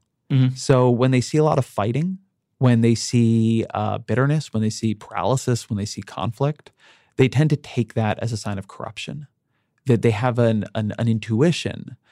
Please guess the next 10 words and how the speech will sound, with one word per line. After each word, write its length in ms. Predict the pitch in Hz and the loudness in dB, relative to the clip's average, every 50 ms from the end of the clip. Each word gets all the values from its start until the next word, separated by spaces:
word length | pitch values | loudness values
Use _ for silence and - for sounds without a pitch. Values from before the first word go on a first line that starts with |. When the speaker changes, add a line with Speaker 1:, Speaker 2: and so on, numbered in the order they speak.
| _ _ _ _ _ _ - | _ _ _ _ _ _ 2
Speaker 2:
that 260 | 117 117 117 110 - - | 4 4 4 4 2 0
if 320 | - 123 120 110 - - _ | 2 4 4 4 0 -4 _
people 380 | - 147 151 151 - 151 135 | -2 -2 0 2 2 2 4
were 500 | 120 120 113 113 113 110 104 98 - - _ | 4 4 4 4 2 2 0 -2 -4 -6 _
kind 180 | - - 120 117 | -6 -2 0 0
of 240 | 104 98 - - 127 | 0 0 -4 -6 0
governing 440 | - 127 139 147 151 139 139 135 - | 2 2 4 4 2 2 2 0 0
on 180 | - 117 110 | -2 -2 -2
their 240 | 101 113 117 131 131 | 2 2 2 2 2
behalf, 640 | 113 117 104 104 110 120 156 214 - - - _ | 0 -2 -2 -2 -4 -4 -4 -6 -8 -12 -20 _